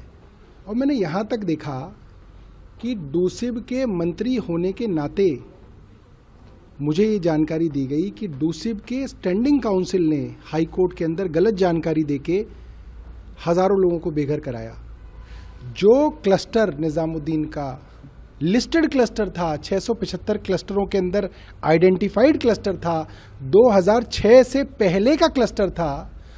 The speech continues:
उस क्लस्टर की इस जानकारी को छुपाया गया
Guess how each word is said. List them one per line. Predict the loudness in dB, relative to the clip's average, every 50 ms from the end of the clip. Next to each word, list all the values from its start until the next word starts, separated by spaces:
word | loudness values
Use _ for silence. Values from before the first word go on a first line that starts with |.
| -20 -20 -20 -14 -4
उस | 0 2 2 2 2
क्लस्टर | 2 2 2 2 2 2 0 0 0 0
की | -2 -4 -4 -4
इस | -4 -4 -2 -2 -2 0 2
जानकारी | 2 2 2 2 0 0 0 0 0 0 -2
को | -2 -2 -2 -2 -2
छुपाया | -2 -6 -8 -6 -6 -4 -2 0 0 0 2
गया | 4 4 4 2 0